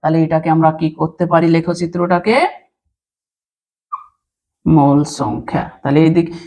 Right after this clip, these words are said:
কিভাবে আম-, কাকে কোন অক্ষে রাখতে হয়? যে আগে থাকে সে ওয়াই অক্ষে চলে যায়, যে পরে থাকে সে এক্স অক্ষে। তাহলে এই দিকে গেল আমার এন, ঠিক আছে? আর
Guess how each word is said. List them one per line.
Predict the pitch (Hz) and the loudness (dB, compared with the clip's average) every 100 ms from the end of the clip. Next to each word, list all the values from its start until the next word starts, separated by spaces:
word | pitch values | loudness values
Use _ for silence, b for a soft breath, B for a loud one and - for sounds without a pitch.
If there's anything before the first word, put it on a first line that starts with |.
| B | B
কিভাবে | 190 185 190 214 220 226 - - _ _ _ _ | 2 4 4 4 2 0 -10 -20 _ _ _ _
আম-, | 151 170 165 | -2 -2 0
কাকে | 165 170 220 | 0 2 2
কোন | 220 | 4
অক্ষে | 208 208 226 | 4 2 2
রাখতে | 208 214 | 2 2
হয়? | 208 214 | 2 2
যে | 208 202 202 180 | 2 -2 0 2
আগে | 185 208 | 2 0
থাকে | 220 214 220 208 | 0 0 -2 -4
সে | 208 185 | -4 2
ওয়াই | 175 208 | 2 4
অক্ষে | 208 226 220 | 0 -2 -2
চলে | 220 214 | 0 2
যায়, | 214 208 196 | 2 0 -4
যে | 175 | -6
পরে | 170 170 202 | -2 0 0
থাকে | 214 202 277 | -2 -6 -6
সে | - 226 - - _ _ | -2 0 0 -4 _ _
এক্স | 233 226 233 | -4 -2 -4
অক্ষে। | 226 233 226 - | -2 -2 -2 -4
তাহলে | - 180 180 | 0 2 4
এই | 180 180 | 4 4
দিকে | 180 180 180 | 2 2 2
গেল | 175 175 170 | 2 2 0
আমার | 165 196 277 - _ _ _ - | -2 0 -2 -4 _ _ _ 2
এন, | 175 165 147 127 92 - _ _ _ _ _ _ - | 4 6 4 0 -8 -20 _ _ _ _ _ _ -8
ঠিক | 262 | -2
আছে? | 359 240 151 - | 0 0 -4 -2
আর | 156 | -2